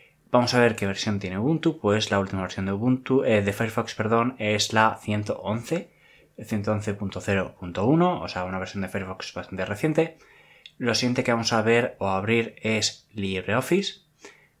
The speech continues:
Entonces, LibreOffice, la versión que incluyen es LibreOffice siete cinco. Entonces, LibreOffice siete cinco punto dos punto dos, una versión muy moderna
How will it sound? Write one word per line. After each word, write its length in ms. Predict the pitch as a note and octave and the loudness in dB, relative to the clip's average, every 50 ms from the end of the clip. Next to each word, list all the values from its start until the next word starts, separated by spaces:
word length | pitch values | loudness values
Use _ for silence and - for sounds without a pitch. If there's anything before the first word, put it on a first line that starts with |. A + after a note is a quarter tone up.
| _ | _
Entonces, 560 | - A2+ A2+ A2 G#2 A2 G2+ G2 - F#2+ - | -4 0 0 0 2 0 -2 -2 -4 -6 -4
LibreOffice, 760 | G#2+ G2+ G2+ G2 G2+ G#2+ A2+ A2 - A#2+ A2+ - - - - | -2 0 0 2 4 2 2 2 0 -2 -2 -2 -2 -4 -4
la 220 | G#2 G#2 G2 G2 F#2+ | 0 2 2 2 2
versión 580 | G2 F#2 - - - A#2 A2+ A2 A2 - - - | 0 -2 -2 -2 2 2 2 2 2 0 -2 0
que 80 | - G2 | 2 2
incluyen 720 | F#2 F#2+ G2 - A2 G#2+ A2 G#2+ A2 A2+ A#2+ B2 B2 - - - - _ _ _ _ _ | 4 2 2 2 2 2 2 2 2 2 2 0 -2 -6 -16 -20 -20 _ _ _ _ _
es 460 | - A2 A2+ A2+ A#2+ A#2+ - - - - | -2 2 4 4 4 4 2 -2 -6 -6
LibreOffice 920 | G#2+ G#2 G2+ G2+ G2+ G2+ G2+ G2+ G2+ - - A2+ A2 A2 A2 G#2+ - - _ - | -4 -2 -2 -2 0 0 0 0 0 -2 -2 -2 0 0 -2 -4 -8 -12 _ -6
siete 320 | - - G2+ F#2+ F2 E2+ | -4 -4 -4 -4 -6 -8
cinco. 580 | - - C#3+ D3 C#3 - D3+ D#3 D3+ D3+ - _ _ _ _ _ _ _ | -4 -2 0 0 2 4 4 4 2 2 -6 _ _ _ _ _ _ _
Entonces, 560 | - G#2+ G#2+ G2+ G2 F#2+ F2 E2+ F2+ - - F#2+ | -6 -4 -2 -2 -2 -4 -6 -8 -10 -10 -8 -6
LibreOffice 560 | F#2+ F#2 F#2+ G#2+ A2+ A2 - - C3 B2 A2+ | -6 -4 -2 -2 -2 -2 -2 -2 -2 -2 -2
siete 340 | - - A2 G#2 G#2 G2+ G2 | -2 -2 -4 -2 -4 -4 -8
cinco 600 | - - A#2 A#2 - A#2 A#2 A#2 A2 - - - | -6 -6 -6 -2 2 4 4 4 4 0 -4 -8
punto 300 | - G2+ F#2+ F#2 - G2+ | -6 -6 -6 -4 -4 -2
dos 180 | G2+ G2+ G2 - | 0 -2 -2 -4
punto 240 | - - - - G2 | -8 -14 -10 -4 2
dos, 380 | A#2+ D3 E3+ E3+ - - _ _ - - - - _ - | 2 2 2 2 -2 -8 _ _ -20 -20 -20 -20 _ -4
una 160 | - G#2 G2+ | 0 2 2
versión 360 | G2 F#2+ - - G#2 A2 G#2+ - | 2 0 0 -2 -2 -4 -4 -6
muy 240 | - A2+ B2+ D3+ D3+ | -4 0 2 4 4
moderna 600 | A#2+ G2+ G2+ F#2+ G2 F#2+ - G2 F#2+ F#2+ - - | 4 4 2 2 0 0 0 0 -2 -2 -4 -8